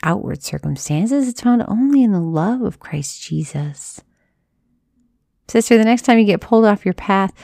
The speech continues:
take a moment to call upon the Lord, for he will rescue you,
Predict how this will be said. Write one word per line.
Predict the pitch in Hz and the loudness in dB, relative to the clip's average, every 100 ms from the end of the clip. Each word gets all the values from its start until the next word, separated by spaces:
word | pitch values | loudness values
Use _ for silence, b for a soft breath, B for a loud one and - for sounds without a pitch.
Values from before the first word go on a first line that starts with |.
| B B B _ - | B B B _ -16
take | - 302 | -10 -8
a | 427 | -6
moment | 453 381 277 | -2 0 0
to | |
call | 269 - - 349 415 | -4 0 4 4 4
upon | - 180 | 0 0
the | 165 | 0
Lord, | 156 143 | 0 -2
for | 170 | -6
he | 156 - 277 339 | -10 -6 -4 0
will | 226 | 0
rescue | 156 151 233 - - 151 | 0 0 -2 -2 -6 -4
you, | 147 208 320 | -2 0 -2